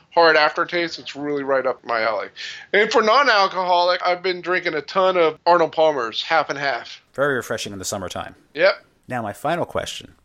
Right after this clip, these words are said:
Speaker 2: What is the one question that during an interview that you would like them to ask you, something you want people to know about you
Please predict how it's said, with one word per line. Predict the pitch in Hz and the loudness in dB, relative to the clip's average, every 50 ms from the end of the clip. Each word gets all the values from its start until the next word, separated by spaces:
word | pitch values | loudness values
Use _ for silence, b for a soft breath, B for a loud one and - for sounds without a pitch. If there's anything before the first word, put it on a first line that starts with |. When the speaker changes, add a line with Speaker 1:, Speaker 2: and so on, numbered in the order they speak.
| _ _ _ | _ _ _
Speaker 2:
What | 117 127 139 156 165 | -4 -4 -2 -2 -4
is | 160 147 - | -8 -10 -10
the | - 123 | -8 -8
one | 113 107 107 110 120 131 131 | -8 -6 -6 -6 -6 -6 -10
question | - - - 120 127 123 - - - - 87 - - - - _ _ _ _ _ _ _ _ | -12 -10 -8 -8 -6 -8 -8 -10 -10 -12 -12 -12 -14 -18 -20 _ _ _ _ _ _ _ _
that | 110 104 92 - _ | -8 -6 -6 -8 _
during | - 117 104 107 101 | -8 -8 -8 -8 -10
an | 92 | -12
interview | - 120 123 117 - 92 85 85 82 85 92 - _ _ | -10 -10 -10 -10 -10 -12 -12 -10 -10 -12 -12 -16 _ _
that | - 113 107 - - - - | -10 -10 -10 -10 -12 -14 -12
you | 135 | -10
would | 127 123 113 | -10 -10 -10
like | 120 117 120 127 175 220 - | -10 -8 -8 -8 -8 -8 -10
them | - 180 127 | -10 -10 -10
to | 104 - | -8 -8
ask | 95 95 92 - - - | -10 -10 -10 -12 -14 -12
you, | 104 | -12
something | 98 - - 156 180 - - 160 151 147 143 139 - _ _ | -10 -10 -8 -10 -10 -10 -10 -10 -10 -8 -10 -12 -14 _ _
you | - 117 110 | -16 -14 -14
want | 104 120 123 120 - | -10 -10 -12 -12 -12
people | - - 113 - 107 | -16 -18 -16 -14 -16
to | 107 - - 104 | -16 -14 -16 -14
know | 95 95 110 143 | -12 -10 -10 -10
about | 180 175 143 120 120 120 - - - | -10 -10 -10 -10 -12 -10 -12 -14 -12
you | 98 85 76 76 - | -12 -12 -12 -14 -18